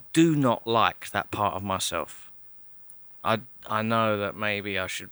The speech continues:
be less attached to that, but I do not like that overcritical, overjudgmental, high standard holding person. But just to be it and go through it and let it have its way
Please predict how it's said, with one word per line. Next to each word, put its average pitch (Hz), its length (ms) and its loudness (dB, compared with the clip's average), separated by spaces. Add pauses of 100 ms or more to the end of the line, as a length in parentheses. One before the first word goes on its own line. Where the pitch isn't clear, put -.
(120)
be 98 180 -4
less 98 340 -2
attached - 420 -6
to - 60 -12
that, 95 160 -6
but 98 120 -8
I 117 80 -6 (120)
do 139 260 0
not 123 220 -4
like 110 320 -2
that 101 200 -4
overcritical, 113 1040 -4
overjudgmental, 110 1300 -2 (1160)
high 120 460 0
standard 117 640 -2
holding 107 600 0
person. 107 640 -2 (720)
But 123 200 -8
just 165 340 -4
to 156 80 -8 (180)
be 120 240 -6
it 175 140 -10 (100)
and 113 320 -12
go 123 160 -2
through 135 320 -2
it 175 160 -4 (200)
and 113 300 -8
let 127 160 -4
it 127 200 -8 (480)
have 131 280 -2
its - 220 -8
way 131 500 -4